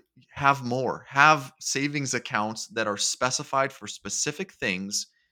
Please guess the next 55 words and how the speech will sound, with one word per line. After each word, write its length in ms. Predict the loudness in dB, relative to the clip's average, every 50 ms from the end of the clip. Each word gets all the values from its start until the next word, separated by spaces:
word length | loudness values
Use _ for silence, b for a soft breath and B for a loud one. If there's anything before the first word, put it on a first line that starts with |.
| _ _ _ _ _ _
that 120 | -4 -2
you 120 | -2 -2 0
know 180 | 2 4 4 4
are 100 | 4 4
gonna 180 | 2 0 0
come 220 | 0 0 -2 0 0
up 140 | -2 -2 -2
through 100 | -4 0
life. 340 | 2 2 0 0 -2 -8 _ _
It's 240 | -8 -8 -8 -8 -16
next 360 | -16 -4 -2 -2 0 0 -2
to 100 | -4 -4
free. 500 | -8 -8 -6 -2 0 0 0 0 -2 -6 _ _ _ _ _ _ _
If 160 | -4 -4 -2
you 120 | 0 2 2
like 160 | 2 2 2
the 80 | -2 -4
credit 260 | 2 2 2 2 4
card 180 | 2 0 2
method 300 | 2 2 2 2 -2 -4
and 100 | -2 -6 -4
you're 300 | -4 -4 -4 -4 -4 -8 _ _ _ _ _ _ _ _
disciplined 420 | 0 0 0 -2 -2 -4 -2 -2
enough 280 | 0 0 0 -2 -2 -10
to 160 | -14 -8 -4
spend 380 | -4 -2 0 0 0 0 -2 0
up, 260 | 4 4 4 4 4 -12 _ _ _ _ _ _ _ _ _ _ _ _ _
then 200 | 0 0 0 -2
great. 440 | -4 0 2 2 2 2 -2 -2 -2
That's 160 | 0 0 0
a 40 | -4
great 300 | 0 0 0 0 0 -2
method 300 | -6 -4 -4 -2 -2 -2
as 120 | -2 -2
well. 240 | 0 2 2 2 2 2
But 260 | 2 0 0 0 -6 _ _ -18
for 160 | -6 -4 -4
most 300 | 0 0 0 -2 -2 -6
people, 320 | -8 -10 -8 -6 -4 -2 -2
I 100 | -2 -2
understand 500 | -2 -4 -6 -8 -8 -6 -4 -4 -2 -2
spending 420 | -2 -2 -2 -4 -4 -4 -4 -6 -4
down. 420 | 0 2 4 4 4 2 0 -6 -12 _ _ _ _ _ _
When 120 | -4 0
that 120 | 0 0
account 280 | 0 0 -2 -4 -2 -2
hits 180 | -4 -6 -4 -6
zero 440 | -6 -4 -2 2 2 4 4 4 2
at 80 | 0
the 80 | 0 -4
end 100 | -4 -2
of 40 | -2
the 40 | -2
month, 240 | -2 -2 -4 -4
John, 300 | -4 -2 -2 0 -2 -2